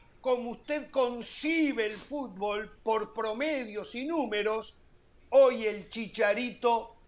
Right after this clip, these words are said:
de todos los centrodelanteros que tiene México es el más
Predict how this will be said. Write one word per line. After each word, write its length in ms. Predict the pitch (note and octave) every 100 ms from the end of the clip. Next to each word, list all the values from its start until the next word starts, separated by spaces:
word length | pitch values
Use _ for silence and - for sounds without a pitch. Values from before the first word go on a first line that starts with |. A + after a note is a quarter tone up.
| -
de 200 | F3+ A3 -
todos 360 | - D4 C#4+ C4
los 180 | A#3 -
centrodelanteros 920 | A#3+ A3 G#3+ G3+ G#3 G3 A#3+ A#3+ G#3
que 160 | - F#3
tiene 280 | G#3+ G3+
México 640 | G3 A3+ - G3+ - E3 C3 - - - - - - -
es 500 | G#3 G3 - - -
el 200 | E3+ E3
más 540 | D#3+ F3 F3+ - -